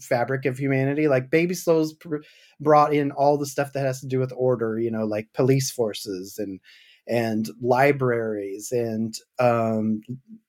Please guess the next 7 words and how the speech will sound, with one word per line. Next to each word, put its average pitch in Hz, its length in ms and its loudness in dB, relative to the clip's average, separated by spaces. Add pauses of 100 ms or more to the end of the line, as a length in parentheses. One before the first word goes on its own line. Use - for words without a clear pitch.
(100)
uh, 113 320 -2 (200)
you 139 100 0
know, 117 300 -2 (1000)
law 135 420 4
and 135 120 6
order 131 600 0
and, 110 340 -4